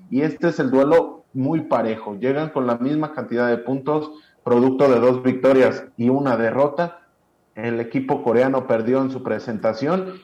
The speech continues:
y ha venido a la alza, completamente a la alza en los dos últimos partidos, ha metido esos diez goles y no ha recibido ninguno. Entonces va a ser interesante, ya lo ve-, decía bien Arturo, cómo,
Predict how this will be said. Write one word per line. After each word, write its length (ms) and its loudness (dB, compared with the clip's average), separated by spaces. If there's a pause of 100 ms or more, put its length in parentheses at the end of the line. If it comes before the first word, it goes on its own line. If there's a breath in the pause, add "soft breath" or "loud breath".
(160)
y 80 2
ha 80 4
venido 400 2
a 80 2
la 260 -2
alza, 460 -8
completamente 680 -4
a 80 2
la 180 4
alza 240 0
en 100 -2
los 180 0
dos 180 -2
últimos 420 -8
partidos, 640 0
ha 120 -4
metido 400 0
esos 220 -6
diez 200 -4
goles 400 -2
y 80 -8
no 140 -2
ha 60 2
recibido 500 0
ninguno. 480 -4 (240 soft breath)
Entonces 480 2
va 80 4
a 40 0
ser 180 4
interesante, 1040 2 (100)
ya 120 4
lo 120 6
ve-, 180 4
decía 400 2
bien 180 2
Arturo, 460 2
cómo, 560 -2